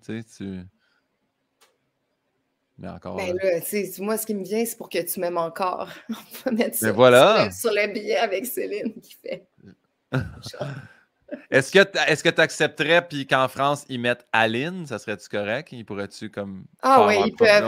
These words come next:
Speaker 1: ouais.
Speaker 2: euh, c'est, mais
Speaker 1: <laughs> Ok.
Speaker 2: sauf que ça va faire de la polémique, tout le monde va être fâché, on va en parler pendant longtemps, ça va être parfait. <laughs>
Speaker 1: Parfait.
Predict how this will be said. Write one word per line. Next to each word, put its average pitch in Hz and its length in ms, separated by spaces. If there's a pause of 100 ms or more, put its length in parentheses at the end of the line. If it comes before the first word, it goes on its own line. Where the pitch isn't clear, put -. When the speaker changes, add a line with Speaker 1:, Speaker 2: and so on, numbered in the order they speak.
Speaker 1:
ouais. 175 200
Speaker 2:
euh, - 120
c'est, - 80
mais 214 100
Speaker 1:
<laughs> 196 40
Ok. 208 40
Speaker 2:
sauf 226 180
que - 60
ça 226 160
va - 20
faire 247 160
de 240 40
la 226 100
polémique, 220 680
tout 233 80
le 233 60
monde 226 180
va 220 120
être 214 140
fâché, 214 880 (300)
on 190 80
va 208 140
en 208 60
parler 220 280
pendant 220 280
longtemps, 208 540
ça 208 120
va 185 100
être - 100
parfait. - 380 (1900)
<laughs> 185 480
Speaker 1:
Parfait. 220 540